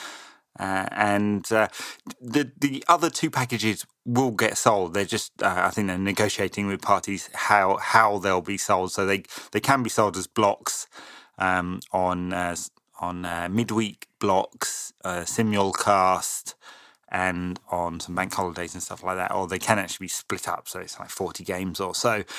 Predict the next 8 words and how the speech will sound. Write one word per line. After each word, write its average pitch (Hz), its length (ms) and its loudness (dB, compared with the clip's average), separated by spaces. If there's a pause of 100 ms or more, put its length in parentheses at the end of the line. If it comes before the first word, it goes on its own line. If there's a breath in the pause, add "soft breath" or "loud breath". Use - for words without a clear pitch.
(300 loud breath)
um, 107 300 4
and 104 420 2
potentially 101 480 0
near 95 560 2
live, 92 800 2 (100)
uh, 90 400 0
and, 90 580 -4
um, 87 600 -4